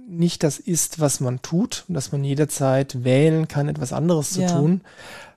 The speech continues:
Speaker 1: Ähm, womit wir wieder beim Thema Persönlichkeitsentwicklung
Speaker 2: <laughs>
Speaker 1: wären. Ja, Persönlichkeitsentwicklung hilft dabei.
Speaker 2: Ja, tut es. Ja.
Speaker 1: Ja.
Speaker 2: Ja, und ich hab auch immer gezögert, das weißt du, zu sagen, ich bin Lehrerin. Ich hab immer gesagt, ich arbeite als Lehrerin.
Speaker 1: Mhm.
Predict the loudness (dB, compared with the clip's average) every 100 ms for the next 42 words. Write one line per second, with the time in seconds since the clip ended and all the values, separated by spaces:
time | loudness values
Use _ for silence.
0 | _ -20 -2 2 4 4 4 6 8 8
1 | 8 6 6 4 2 0 0 0 4 4
2 | 4 0 2 4 8 10 10 10 8 8
3 | 6 6 4 4 0 2 2 2 -2 0
4 | 4 8 8 6 4 4 4 0 0 2
5 | 4 6 6 6 0 0 -6 -8 -16 -20
6 | -10 -2 0 0 -6 -2 -2 -2 -4 _
7 | _ -2 0 0 -4 _ _ _ -6 4
8 | 6 6 0 -4 -2 -2 -4 -20 -20 _
9 | 6 8 8 6 -4 0 4 6 4 2
10 | 2 2 0 -8 -6 0 4 4 4 0
11 | 2 6 8 8 4 4 4 4 4 2
12 | 4 4 0 -2 0 2 2 2 0 2
13 | 2 2 0 -2 0 2 4 2 -2